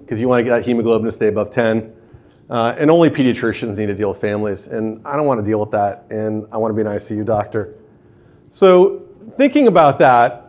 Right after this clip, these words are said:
because I am not a pediatrician, it's probably worth thinking about the way things have changed in pediatrics.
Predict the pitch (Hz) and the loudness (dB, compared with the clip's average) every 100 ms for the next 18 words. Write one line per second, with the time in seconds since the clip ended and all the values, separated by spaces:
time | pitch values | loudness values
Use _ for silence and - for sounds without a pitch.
0 | _ - 156 156 156 175 214 262 196 123 | _ -8 -4 0 2 4 4 4 2 -2
1 | 107 113 104 - 120 120 185 - - 190 | -4 -4 -6 -4 -6 -6 -12 -18 -14 -14
2 | - 175 - 202 190 165 170 165 139 156 | -6 -6 2 4 6 6 4 2 -2 -2
3 | 139 139 131 139 131 131 127 135 127 120 | 0 0 0 0 2 2 2 -2 -4 -4
4 | 139 127 131 123 131 120 127 135 131 101 | -4 -2 -2 -4 -2 2 2 2 0 -8
5 | - | -10